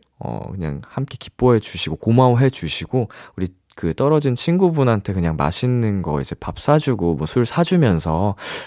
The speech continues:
어, 좋은 기회 많으니까 이제 나보다 더 또 좋은 데 갈 수도 있다, 뭐 이런 식으로 그냥 친구 사이에는 편하게 얘기를 할 수 있어야 친구라고 생각이 듭니다. 그러니까 너무 이렇게 신경 안 쓰셨으면 좋겠습니다. 네. <laughs> 예림 씨도 기쁜 일인데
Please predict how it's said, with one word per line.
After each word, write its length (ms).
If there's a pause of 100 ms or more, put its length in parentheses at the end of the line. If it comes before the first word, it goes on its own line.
어, 100
좋은 300
기회 280
많으니까 1000
이제 240 (300)
나보다 240
더 140 (180)
또 140
좋은 340
데 80
갈 180
수도 200
있다, 240
뭐 100
이런 160
식으로 320
그냥 300
친구 320
사이에는 460
편하게 500
얘기를 380 (680)
할 160
수 140
있어야 300
친구라고 440
생각이 300
듭니다. 440
그러니까 260
너무 280
이렇게 320 (320)
신경 260
안 120
쓰셨으면 840
좋겠습니다. 840 (140)
네. 200 (220)
<laughs> 220
예림 200
씨도 220
기쁜 420
일인데 680